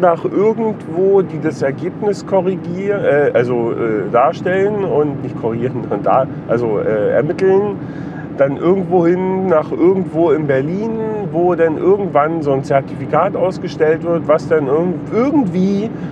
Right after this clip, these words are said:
auf dem Postweg zu uns kommen wird. Hoffentlich. Und ich habe aber schon gehört, dass das wohl, ja, so irgendwie bis zu drei Monate in Anspruch nehmen kann.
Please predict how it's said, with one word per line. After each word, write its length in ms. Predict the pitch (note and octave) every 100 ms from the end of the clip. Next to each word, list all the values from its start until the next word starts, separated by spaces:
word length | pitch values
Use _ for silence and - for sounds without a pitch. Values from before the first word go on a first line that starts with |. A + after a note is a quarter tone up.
| -
auf 200 | F3+ F#3
dem 140 | F3+ E3
Postweg 560 | D3+ D3+ - D3 D3
zu 80 | D3
uns 260 | C#3+ D3 B2+
kommen 280 | A2+ G2+
wird. 280 | F#2+ F#2 F2 - - - - - - -
Hoffentlich. 600 | A#2 A#2+ G2 F#2+ F2+ - - - - - - - - - - - - - - D3 - - - - - - - - - - - - -
Und 80 | F3+
ich 100 | F#3+
habe 180 | G3 A3
aber 180 | G#3+ G3
schon 160 | G3+
gehört, 300 | G3 F#3 G3 -
dass 220 | F3+ -
das 240 | E3+ D#3
wohl, 500 | D3+ D#3 E3 E3+ E3+ D#3+ - - - - - -
ja, 480 | B2+ C3 C#3+ D3+ D#3
so 360 | C#3 C#3 C3+ B2
irgendwie 220 | C#3+ D3
bis 220 | D3 -
zu 100 | -
drei 220 | - A2+
Monate 440 | C3 C#3+ D#3 C#3 G#2+
in 100 | F#2+
Anspruch 360 | D#2+ - G2 -
nehmen 220 | F#2 F#2
kann. 180 | -